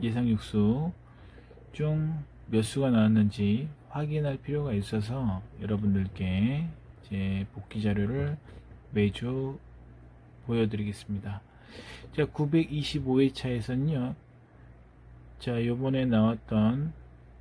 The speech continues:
번호가 다음, 그, 사십이 번이 나왔고요. 그죠?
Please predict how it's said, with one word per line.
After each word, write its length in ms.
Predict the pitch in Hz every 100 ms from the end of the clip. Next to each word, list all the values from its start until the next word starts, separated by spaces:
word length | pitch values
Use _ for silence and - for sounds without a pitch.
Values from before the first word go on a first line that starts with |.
| - -
번호가 420 | 113 113 120 120
다음, 320 | 117 120 123 -
그, 480 | 113 107 104 104 98
사십이 800 | - - 156 - 156 143 110 107
번이 300 | 120 117 113
나왔고요. 640 | 104 95 95 - 156 104 - - - - -
그죠? 320 | 117 113 147